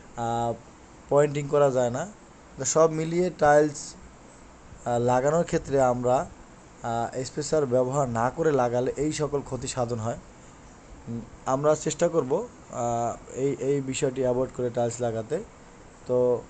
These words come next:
দুইটারই উপকারিতা এবং অপকারিতা আছে, সেক্ষেত্রে উপকার,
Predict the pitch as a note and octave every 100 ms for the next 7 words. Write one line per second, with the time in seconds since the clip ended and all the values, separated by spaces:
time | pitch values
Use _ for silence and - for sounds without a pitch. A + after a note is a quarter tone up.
0 | - - - - - - - - - -
1 | - - - - - - - - A#2 B2+
2 | D3 F3 D#3 C#3+ C3+ C3 D3 D3+ D3+ D3+
3 | D3+ D3 D3+ C#3+ C3 C3 B2+ B2 C3 C#3+
4 | C#3+ C3 A#2+ D3+ F#3 C3+ A#2+ B2+ C3+ C#3
5 | A#2+ B2 C3+ C#3+ C#3+